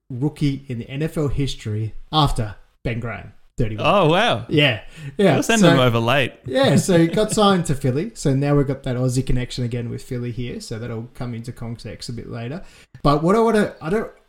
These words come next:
Speaker 1: what I wanna actually focus on, Cad, is his first ever preseason match ended up getting him the gig.
Speaker 2: Okay, so preseason matches, for anyone who doesn't know, they're basically the three games that test your players to see who's actually gonna be signed, who's gonna start.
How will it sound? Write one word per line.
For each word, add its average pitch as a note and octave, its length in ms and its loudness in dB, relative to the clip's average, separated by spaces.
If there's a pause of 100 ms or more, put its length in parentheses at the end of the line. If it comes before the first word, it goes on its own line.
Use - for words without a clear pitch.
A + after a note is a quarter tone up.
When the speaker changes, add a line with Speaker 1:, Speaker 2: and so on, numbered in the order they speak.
(140)
Speaker 1:
what F3 140 -4
I G#3 40 2
wanna G3 180 0
actually C#3 360 0
focus B2+ 380 -8
on, A2 280 -14 (180)
Cad, A2 380 -10
is A2+ 560 -10
his B2+ 260 0
first C3 480 -2
ever B2 180 -6
preseason A2 720 -6
match - 460 -20
ended C3+ 260 -2
up - 300 -12
getting A2+ 240 -10
him A2+ 160 -16
the A2+ 80 -10
gig. A2+ 340 -14 (140)
Speaker 2:
Okay, A#2 180 0
so C3 140 0
preseason C3 560 0
matches, A2+ 420 -2
for A2+ 120 -6
anyone A2 240 -4
who G#2+ 80 -6
doesn't G#2+ 160 -4
know, G#2+ 300 -4 (360)
they're C3+ 160 0
basically B2 560 -2
the G#2+ 480 -4 (220)
three D3 260 0
games A2 680 -4 (200)
that G#2+ 200 -10
test - 440 -6
your A2+ 100 -6
players A2 500 -6
to - 80 -10
see A#2+ 260 -6
who's C3 200 0
actually B2+ 320 -4
gonna A#2 220 -4
be A2 120 -6
signed, B2+ 440 -4
who's E3+ 160 -2
gonna A2 160 -6
start. A#2+ 420 -4